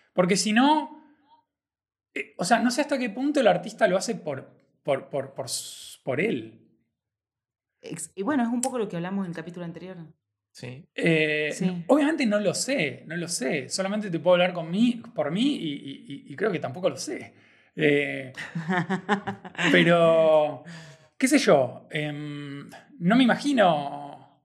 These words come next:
Speaker 1: Me parece que, ¿sabes, sabes lo que pasa? Estoy pensando. Me parece que en muchos casos el proceso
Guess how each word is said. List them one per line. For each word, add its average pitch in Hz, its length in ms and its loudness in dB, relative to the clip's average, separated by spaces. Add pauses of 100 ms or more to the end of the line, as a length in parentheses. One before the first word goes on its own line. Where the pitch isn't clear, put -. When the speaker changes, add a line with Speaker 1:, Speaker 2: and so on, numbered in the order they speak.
(240)
Speaker 1:
Me 185 120 4
parece 277 320 4
que, - 120 -10
¿sabes, 233 320 -2
sabes 269 160 -2
lo 214 60 0
que 165 40 -6
pasa? 226 400 -6
Estoy 180 160 -6
pensando. 160 560 -8 (320)
Me 160 80 -4
parece 247 220 4
que 226 80 0
en 196 60 0
muchos 240 260 -4
casos 185 640 -2 (1400)
el 294 180 4
proceso 170 1300 2